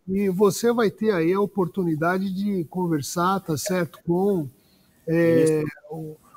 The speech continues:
Speaker 1: um profissional de, o-, de uma grande empresa da área de tecnologia, aonde
Speaker 2: Isso.
Speaker 1: essa questão tá, tá tendo que ser gerenciada na prática, não é isso? Essa é a ideia,
Speaker 2: Exatamente, exatamente. Nós teremos aqui a Ana Cláudia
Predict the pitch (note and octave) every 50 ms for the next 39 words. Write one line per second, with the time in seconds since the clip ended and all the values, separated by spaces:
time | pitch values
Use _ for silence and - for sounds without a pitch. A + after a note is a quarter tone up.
0 | - _ _ D#3+ D#3+ D#3+ G3 F#3 F3+ - - - - F#3 D#3+ D#3 D#3+ E3+ F#3 G3
1 | G#3+ G#3+ G3+ F3+ D3+ E3+ F3 E3+ D#3+ D#3+ D#3 D#3 D#3 D3+ D3+ D3+ C#3+ D3+ D#3 E3
2 | D#3 C#3+ C#3+ D3+ F3+ G3 F#3+ F3 D#3+ C3+ - D#3 D#3+ E3+ F#3+ G3+ G#3 F#3 F#3 F3
3 | D#3 D3 D3 D3+ E3 F3+ F3+ F3+ D#3+ D3+ D#3+ D3 - E3+ D#3 D#3 - - E3+ D#3+
4 | D#3 D3 C#3 C3+ C3 D3 F3 F#3+ G#3 G#3+ G#3+ G3+ F#3+ - - - - - - -
5 | - - - - - _ _ D#3+ D3+ D3+ D#3 E3 F3 F#3+ G3 G3 F3 G3 G3+ F#3
6 | E3+ D#3+ E3 F3+ - - - F#3+ - - F#3 D3 - - - F3 F3 F3+ F#3+ G#3
7 | G#3 G3+ F#3+ F3 D#3 - - F3+ E3 D#3 D3+ D3 C#3 - E3 D#3 - - F#3+ F#3+
8 | F3+ - - F#3+ F3+ E3+ C3 E3 E3+ E3+ F3+ F3+ - - F#3+ F#3+ F#3+ G#3+ A#3 A#3
9 | - - - E3+ F3 E3 C#3 - - D#3 D3+ D3+ F3 G3+ G3 F3 D#3 C#3+ - -
10 | D#3 D3+ D3+ D3+ E3 F#3 F#3+ - A3+ A3+ G3 E3+ F#3 F#3 E3 - D3 - - F#3
11 | F3 D#3 C#3 C3+ B2 - - - _ _ - A#2 G#2+ G2+ B2+ C#3 C#3 F#3 F3 E3
12 | D#3 C#3+ - - - - A2 B2+ B2 - C#3+ C#3+ D3 C#3 C#3+ D3 D3+ - D#3 C#3
13 | C#3+ D3 D3 C#3+ C3+ - - C3+ C3+ C#3 B2+ A#2 A#2+ -